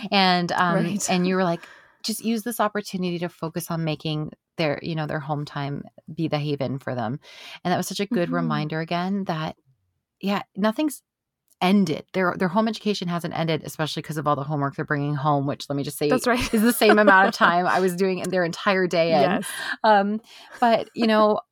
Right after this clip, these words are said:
Speaker 2: <laughs>
Speaker 1: the way we looked at homeschooling is,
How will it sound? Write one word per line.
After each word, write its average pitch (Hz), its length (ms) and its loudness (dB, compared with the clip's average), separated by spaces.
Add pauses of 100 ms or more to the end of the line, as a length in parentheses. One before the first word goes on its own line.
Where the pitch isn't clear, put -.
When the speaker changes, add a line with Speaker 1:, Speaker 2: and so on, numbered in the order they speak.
Speaker 2:
<laughs> - 180 -18
Speaker 1:
the 214 140 0
way 269 260 2
we 262 200 -2
looked 202 200 -2
at 202 60 -4
homeschooling 151 800 -4 (140)
is, 160 380 -4